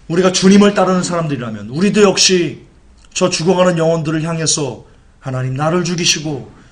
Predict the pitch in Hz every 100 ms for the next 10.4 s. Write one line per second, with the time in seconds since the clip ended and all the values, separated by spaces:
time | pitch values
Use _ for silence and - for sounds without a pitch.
0 | _ - 160 165 170 170 170 160 131 -
1 | 107 98 - - - 185 196 190 190 185
2 | 185 185 156 - - 165 185 214 214 226
3 | 214 202 190 185 - 143 120 110 - -
4 | 156 208 202 220 220 208 180 156 143 214
5 | 220 214 214 208 208 202 160 151 147 185
6 | 220 233 143 - - - - 214 220 214
7 | 160 226 269 254 254 240 233 160 190 240
8 | 247 247 254 202 247 196 190 214 170 143
9 | 151 131 127 - - 160 - 185 170 156
10 | 135 107 101 -